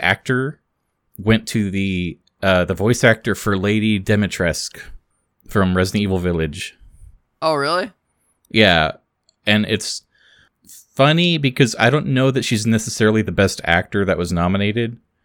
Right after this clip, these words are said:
Speaker 1: but she is certainly such a fun person that loves to engage with the community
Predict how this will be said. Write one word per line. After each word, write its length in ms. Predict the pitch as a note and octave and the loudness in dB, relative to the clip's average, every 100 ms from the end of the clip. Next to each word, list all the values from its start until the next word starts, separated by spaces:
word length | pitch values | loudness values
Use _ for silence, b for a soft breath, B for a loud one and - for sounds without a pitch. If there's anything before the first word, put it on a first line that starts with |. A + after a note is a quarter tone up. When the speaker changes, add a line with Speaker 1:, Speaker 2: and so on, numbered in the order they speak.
| _ _ _ _ - | _ _ _ _ -2
Speaker 1:
but 160 | - | -2
she 180 | - B2+ | 0 0
is 140 | B2 | 0
certainly 1000 | - - A#2 - D3 C#3+ B2 A#2 G#2 F#2 _ _ _ _ | -2 0 0 0 -2 2 2 2 0 -4 _ _ _ _
such 300 | - G#2+ - | -8 -6 0
a 60 | A#2 | 0
fun 480 | - - G2+ G#2 G2 | 0 0 2 2 2
person 500 | F#2+ F2+ - G#2 G2+ | 2 2 0 0 0
that 140 | E2+ | 0
loves 260 | F#2 F#2+ - | 0 0 -2
to 100 | - | -2
engage 460 | F#2 F2 F2+ F2 | 0 2 0 0
with 80 | F2+ | -6
the 80 | - | -8
community 640 | - E2+ F2 F#2+ G#2 G#2 | -4 0 0 2 0 0